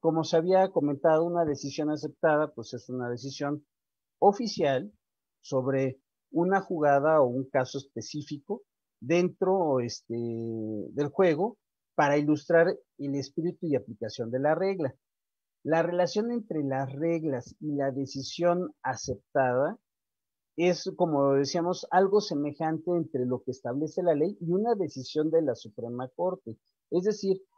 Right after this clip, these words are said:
hay cosas que ya están establecidas en la propia regla. Sin embargo, hay otro,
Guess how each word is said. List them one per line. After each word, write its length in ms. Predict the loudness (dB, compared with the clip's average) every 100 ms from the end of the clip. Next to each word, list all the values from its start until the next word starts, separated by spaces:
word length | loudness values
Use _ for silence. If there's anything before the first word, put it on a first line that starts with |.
| _ _
hay 220 | 2 2 4
cosas 360 | 2 2 -2
que 140 | -4 -2
ya 100 | -2
están 260 | 0 -2
establecidas 760 | -2 -2 -2 -2 -4 2 2 2
en 160 | -4 -4
la 160 | -4
propia 440 | 0 0 4 4 6
regla. 500 | 8 6 6 -2 -8 _ _ _ _ _ _ _
Sin 280 | -4 2 2
embargo, 680 | 4 6 6 6 2 0 -4 _ _ _ _ 0
hay 240 | 4 6
otro, 500 | 6 4 4 6 4